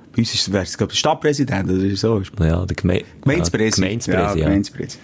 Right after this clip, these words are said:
Speaker 2: Ja.
Speaker 1: Er hat, was hat sie mich jetzt noch gefragt? Das habe ich jetzt wieder vergessen. Gottfried Stutz. Jetzt, die Zeit nehmen wir uns schnell. Es ist nur ein halbes Stündchen.
Speaker 2: Geht nicht mehr die Zeit, Simon. Wir haben alle Zeit der Welt. Wir haben ja keinen Stress.
Speaker 1: Ah, Papa, ähm,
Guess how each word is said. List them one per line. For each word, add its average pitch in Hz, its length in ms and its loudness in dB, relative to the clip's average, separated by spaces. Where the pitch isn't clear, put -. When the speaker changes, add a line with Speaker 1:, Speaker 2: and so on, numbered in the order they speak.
Speaker 2:
Ja. 120 320 2
Speaker 1:
Er 123 200 4
hat, 143 80 2
was - 200 0
hat 143 160 0
sie - 120 -2
mich 147 100 6
jetzt 143 140 -6
noch 143 80 0
gefragt? 127 340 -2
Das - 260 0
habe 117 120 4
ich 113 80 2
jetzt - 80 -4
wieder 120 220 2
vergessen. 117 540 -2
Gottfried - 400 -6
Stutz. - 500 -6
Jetzt, - 160 -6
die 127 140 -10
Zeit 135 200 0
nehmen 127 200 4
wir 143 60 4
uns 139 100 0
schnell. 104 400 0
Es - 140 -14
ist - 120 -12
nur 131 100 4
ein 127 140 0
halbes 117 200 -4
Stündchen. 117 400 -4
Speaker 2:
Geht 110 160 0
nicht 127 80 2
mehr 139 100 2
die - 60 -16
Zeit, 143 200 0
Simon. 110 220 0
Wir 104 140 4
haben 123 200 2
alle 147 240 2
Zeit - 240 -10
der 147 60 0
Welt. 156 240 2
Wir 120 100 4
haben 117 80 4
ja 110 120 2
keinen - 180 -4
Stress. - 440 -4
Speaker 1:
Ah, 147 340 0
Papa, 139 420 -2
ähm, 113 340 4